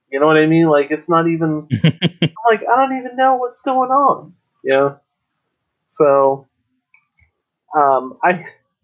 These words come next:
Speaker 1: so I'm, I will not be <laughs> buying the next issue. I'll just say that.
Speaker 2: <laughs>
Speaker 1: I mean, the art, the art was awesome, but I just had no idea who was, who was what, what was going on,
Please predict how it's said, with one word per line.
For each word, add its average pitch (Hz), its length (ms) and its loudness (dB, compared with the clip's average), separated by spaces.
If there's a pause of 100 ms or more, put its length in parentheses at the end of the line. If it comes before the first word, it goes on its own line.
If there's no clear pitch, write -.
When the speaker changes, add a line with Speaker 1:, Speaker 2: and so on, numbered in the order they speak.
(720)
Speaker 1:
so 165 120 -4
I'm, 185 400 0
I 151 140 2
will 147 180 -2
not 143 220 0
be 123 80 -10
<laughs> - 20 -12
buying 127 320 -6
the 117 60 -12
next 113 300 -16 (120)
issue. - 400 -12 (240)
I'll 156 180 -6
just - 160 -20
say 127 80 -10 (100)
that. 117 920 -8
Speaker 2:
<laughs> - 40 -8
Speaker 1:
I - 40 -2
mean, 196 180 2
the 156 160 2
art, 190 400 0 (220)
the 147 160 -14
art 156 240 0
was 135 180 -4
awesome, 113 520 -2
but 104 140 -6
I 123 180 -2
just - 260 -14
had 98 160 -6
no 113 320 -2
idea 98 420 -10
who 110 120 -8
was, 98 240 -8 (520)
who 160 180 4
was 139 220 0
what, 113 520 2
what 139 180 0
was 123 160 -6
going 117 280 2
on, 104 480 -2